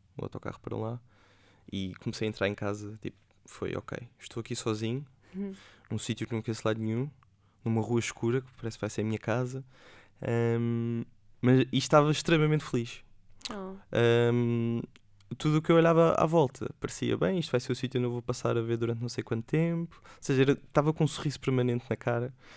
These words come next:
Speaker 1: Ahm, as primeiras impressões foram essas. Fui eu
Speaker 2: Pois.
Speaker 1: olhar para aquilo no sentido em que isto vai ser a minha casa durante muito tempo, ou seja, com muita, muita ansiedade e a querer viver tudo e
Speaker 2: Ok.
Speaker 1: a pensar
Speaker 2: Que
Speaker 1: em
Speaker 2: eu
Speaker 1: todas
Speaker 2: acho que é
Speaker 1: as
Speaker 2: um sentimento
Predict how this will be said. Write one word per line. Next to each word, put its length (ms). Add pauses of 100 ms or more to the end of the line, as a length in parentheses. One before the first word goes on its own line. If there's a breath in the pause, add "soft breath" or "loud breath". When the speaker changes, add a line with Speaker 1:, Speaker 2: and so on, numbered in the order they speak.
(260 loud breath)
Speaker 1:
Ahm, 800 (1600 loud breath)
as 120
primeiras 280
impressões 480
foram 240
essas. 560
Fui 380
eu 160
Speaker 2:
Pois. 160
Speaker 1:
olhar 220
para 200
aquilo 400
no 140
sentido 340
em 100
que 100
isto 100
vai 100
ser 160
a 20
minha 140
casa 220
durante 240 (100)
muito 280
tempo, 260
ou 60
seja, 300
com 220
muita, 440 (240)
muita 600 (400 soft breath)
ansiedade 640
e 60
a 40
querer 340
viver 280
tudo 440
e 180 (120)
Speaker 2:
Ok. 400 (240 loud breath)
Speaker 1:
a 60
pensar 240
Speaker 2:
Que 40
Speaker 1:
em 40
Speaker 2:
eu 20
Speaker 1:
todas 120
Speaker 2:
acho 60
que 60
é 40
Speaker 1:
as 40
Speaker 2:
um 40
sentimento 180